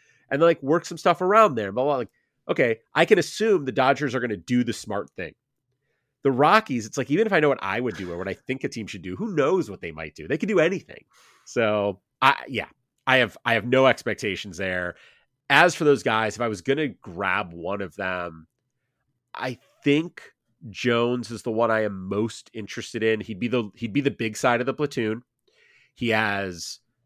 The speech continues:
legitimately game-changing power.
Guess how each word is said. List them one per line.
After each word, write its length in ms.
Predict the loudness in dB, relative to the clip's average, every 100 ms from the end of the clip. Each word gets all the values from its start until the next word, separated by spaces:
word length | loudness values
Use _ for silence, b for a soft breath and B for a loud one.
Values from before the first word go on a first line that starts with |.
| _ _ _ _ _ -4
legitimately 1000 | -2 -2 -4 -2 4 6 6 4 2 -2
game-changing 920 | -4 -4 -4 -6 -6 -6 -6 -10 -10
power. 460 | -6 -4 -4 -6